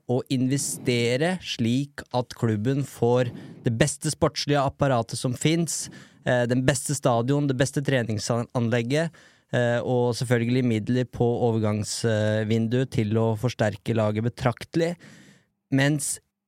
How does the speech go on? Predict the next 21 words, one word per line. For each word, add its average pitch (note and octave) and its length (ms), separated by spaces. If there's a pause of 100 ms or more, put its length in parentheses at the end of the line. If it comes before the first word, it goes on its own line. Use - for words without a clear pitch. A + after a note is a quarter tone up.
(600)
innsalget C3+ 720
til, C#3+ 320 (100)
til, C3 380
eh, B2+ 540 (100)
til B2 240
Sir C3 380
Jim E3 320 (420)
handler C3+ 520
mer C3 420 (160)
om, C3+ 500 (720)
eh, A#2+ 220
hva B2 160
skal - 160
jeg D3 60
si, D#3 360 (100)
eh, B2+ 220 (120)
erfaring B2 1160
rundt C#3+ 220
det B2+ 240
å C#3 100
bygge, B2 760